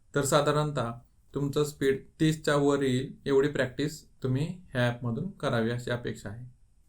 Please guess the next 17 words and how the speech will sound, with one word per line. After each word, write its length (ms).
तर 280
अशा 220
प्रकारे 340
आपण 340
मोबाईलवर 460
कशी 380
मराठी 420
किंवा 420
इंग्लिशची 340
टायपिंग 380
करू 200
शकतो 600
हे 60
आपण 280
पाहिलेलं 340
आहे. 240
यामध्ये 580